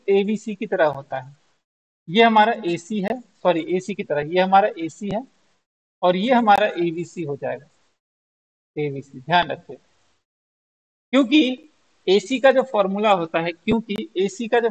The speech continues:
formula, एबीसी का जो formula होता है एसी minus एएफ़सी होता है। क्लियर है? एबीसी का जो formula होगा एसी minus एएफ़सी। एसी में जो एएफ़सी minus करने के बाद जो आएगा, तो ये जो gap जो हो जाएगा, वो gap किसकी वजह से होता है? एएफ़सी की वजह से।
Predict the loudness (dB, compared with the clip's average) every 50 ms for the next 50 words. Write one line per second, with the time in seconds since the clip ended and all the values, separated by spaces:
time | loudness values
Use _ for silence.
0 | -2 0 0 0 0 0 2 2 4 4 2 0 -2 -2 -2 -2 -4 -6 -2 0
1 | 2 2 2 2 2 0 0 2 2 2 2 2 -2 -4 -4 -6 -8 -6 -8 -4
2 | -2 -2 -2 -2 -4 -8 -10 -8 -6 -6 -6 -6 -8 -12 -16 -16 -16 -12 -10 -10
3 | -10 -10 -12 _ _ _ _ _ _ _ _ _ _ _ _ _ _ _ _ 4
4 | 4 6 6 2 0 -4 -12 -20 _ _ _ _ _ _ _ _ _ _ 2 2
5 | 2 2 2 -2 0 2 2 2 2 2 0 -2 -2 0 2 2 2 2 2 0
6 | 0 0 -2 -2 -2 -4 -4 0 0 0 0 -2 -6 -8 -8 -8 -8 -8 -10 _
7 | -20 -20 -20 _ _ _ _ _ _ _ 2 4 4 2 2 -2 -2 0 0 4
8 | 6 4 4 4 4 4 4 4 4 2 -4 -4 -4 -4 -4 -4 -6 -6 -4 -2
9 | -2 -2 0 -2 -2 0 4 4 4 4 2 2 4 4 6 4 4 2 -2 -4
10 | -4 -8 -8 -8 -6 0 2 2 2 2 0 -4 -6 -4 -4 -4 -2 -2 -2 -2
11 | -2 -4 -4 -6 -2 0 2 2 2 0 -4 -10 -12 -8 -6 -4 0 0 0 0
12 | -2 -6 -10 -10 -10 -10 -12 -12 -12 -16 -20 _ _ -6 -4 -4 -4 -4 -8 -14
13 | -16 -14 -12 -10 -10 -10 -10 -12 _ -20